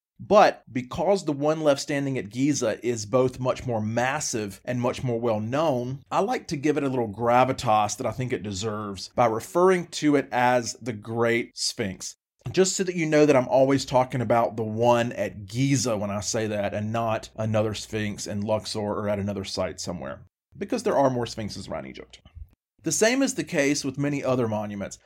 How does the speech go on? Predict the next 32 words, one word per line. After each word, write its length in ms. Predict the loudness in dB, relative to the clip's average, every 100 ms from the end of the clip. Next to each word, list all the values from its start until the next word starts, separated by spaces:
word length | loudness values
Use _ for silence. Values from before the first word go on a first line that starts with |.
| -6
You 140 | -2
know, 120 | 2
a 40 | 2
lot 200 | 0 -2
of 100 | -2
people 260 | -2 -2
don't 340 | 0 2 2 0
realize 540 | 2 4 4 2 0
that 140 | -4 -6
there 180 | -6 0
are 520 | 4 6 6 4 -2
more 460 | -6 0 4 4 4
than 180 | 2 2
one 220 | 2 0
of 160 | -2
them 260 | -2 -2 0
all 240 | 2 4
over 180 | 4 2
Egypt. 520 | -2 -4 -4 -8 -10 -20 _ _
Everybody 560 | -2 -2 0 2 2 2
knows 460 | 2 2 4 2 -2
the 100 | -10
three 440 | -8 -2 0 0
King's 440 | -2 -6 -4 -4
Pyramids 560 | -6 0 0 2 0 -2
at 160 | -4 -4
Giza, 300 | -4 -4 -6
for 220 | -8 -8
example. 520 | -8 -8 -8 -12 -14 _ _ -12
Some 360 | -4 0 0
people 360 | 0 -2 -2 -2
know 520 | 0 2 2 2 0